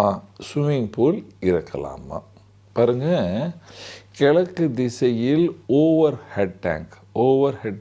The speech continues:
டேங்க்னா, மேல் மாடியில் தண்ணீர் தொட்டி இருந்தால் அது நன்மை செய்யுமா, தீமை செய்யுமா? பாருங்க, கிழக்கு திசையில overhead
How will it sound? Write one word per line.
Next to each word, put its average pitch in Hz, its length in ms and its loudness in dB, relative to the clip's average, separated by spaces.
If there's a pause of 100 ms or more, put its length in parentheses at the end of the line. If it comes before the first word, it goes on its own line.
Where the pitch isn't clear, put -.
டேங்க்னா, 120 340 -2 (180)
மேல் 165 340 2 (120)
மாடியில் 110 840 2 (720)
தண்ணீர் 147 500 0 (120)
தொட்டி 104 360 -2 (360)
இருந்தால் 80 600 0 (300)
அது 113 140 2 (100)
நன்மை 101 340 -2 (160)
செய்யுமா, 82 640 -2 (680)
தீமை 127 400 0 (200)
செய்யுமா? 80 440 -6 (280)
பாருங்க, 107 280 -2 (1400)
கிழக்கு 196 500 4 (120)
திசையில 117 580 2 (720)
overhead 151 560 2